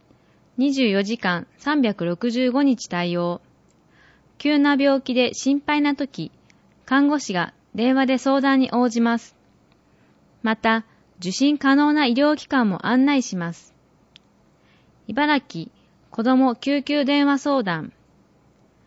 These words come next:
シャープ八零零零。携帯電話、固定電話。または電話、零五零五四四五の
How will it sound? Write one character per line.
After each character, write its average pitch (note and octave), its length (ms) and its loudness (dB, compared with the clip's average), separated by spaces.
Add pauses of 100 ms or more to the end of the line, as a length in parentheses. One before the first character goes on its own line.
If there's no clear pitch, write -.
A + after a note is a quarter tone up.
(380)
シ - 160 -6
ャ - 80 2
ー C#4+ 60 -2
プ E3+ 280 -6 (380)
八 C4 420 -6
零 B3 480 0
零 A#3 420 -2
零。 G3+ 380 -4 (960)
携 D4 240 0
帯 D4+ 220 0
電 C#4+ 240 0
話、 E3 260 -6
固 F#3+ 100 -8
定 C4 280 0
電 B3+ 240 0
話。 D#3+ 180 -8 (1120)
ま G#3 120 -6
た B3 160 2
は G3 260 0 (120)
電 A3+ 240 0
話、 A3 260 -2 (320)
零 C#4 320 0
五 C4+ 260 2
零 G3 340 -2 (720)
五 C#4 300 2
四 C#4 400 2
四 A3 320 -2
五 G#3+ 240 0
の E3 220 -8